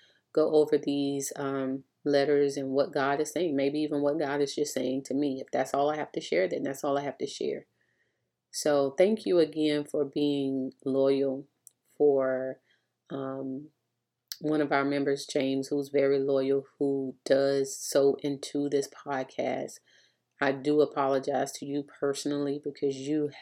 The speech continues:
have really been consistent in your sowing, and you have been a consistent, um, member of True Dominion Ministries as far as, uh, listening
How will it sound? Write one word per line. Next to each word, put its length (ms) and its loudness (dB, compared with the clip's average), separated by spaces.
have 340 -4
really 760 2
been 160 2
consistent 580 -2
in 160 -2
your 180 6
sowing, 600 0
and 400 -4
you 240 -4
have 280 -4
been 320 0
a 60 -10
consistent, 800 -2
um, 340 0
member 280 2
of 120 -2
True 180 -4
Dominion 400 0
Ministries 680 -2
as 200 2
far 320 4
as, 280 0
uh, 240 0
listening 500 0